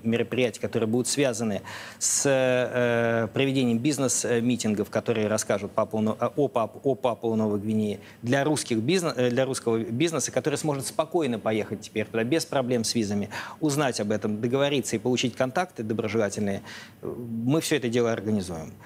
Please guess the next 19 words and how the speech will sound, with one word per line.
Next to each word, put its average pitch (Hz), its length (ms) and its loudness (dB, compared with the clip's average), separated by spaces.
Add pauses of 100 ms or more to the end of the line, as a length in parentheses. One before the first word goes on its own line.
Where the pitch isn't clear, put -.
(160)
Наш 143 200 2
фонд 131 280 -2
органи-, 120 340 0
работает 117 460 0
достаточно 113 460 -2
долго, 147 400 0
э, 117 300 2
над 120 180 0
этим. 110 240 -2
Это 120 240 -2
не 135 200 2
коммерческая 117 640 0
организация, 110 560 0
мы 127 100 4
не 135 120 2
преследуем, 101 680 -2
э, 98 220 -2
коммерческой 113 500 -2
цели, 165 320 0